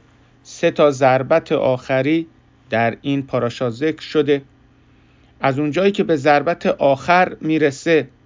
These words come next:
قدشا بریخو به هشم می‌فرماد که هر کسی باید بره یک بره‌ای بگیره برای خودش و خانواده‌اش،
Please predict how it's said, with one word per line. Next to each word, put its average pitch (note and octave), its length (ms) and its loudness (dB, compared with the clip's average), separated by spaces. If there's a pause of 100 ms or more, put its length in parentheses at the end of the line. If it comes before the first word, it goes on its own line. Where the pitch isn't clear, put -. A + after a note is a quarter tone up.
(600)
قدشا C3 320 2
بریخو C3+ 380 -2
به D3+ 140 4
هشم C3+ 340 0
می‌فرماد C#3+ 680 -2
که F#3 280 2 (1300)
هر C3 200 0
کسی D#3+ 340 -2
باید D3 380 4
بره D#3 160 2
یک D3+ 240 -2
بره‌ای C3 440 2
بگیره E3+ 500 0 (140)
برای C#3 280 4
خودش D#3 440 -2
و - 60 -2
خانواده‌اش، C3 880 -2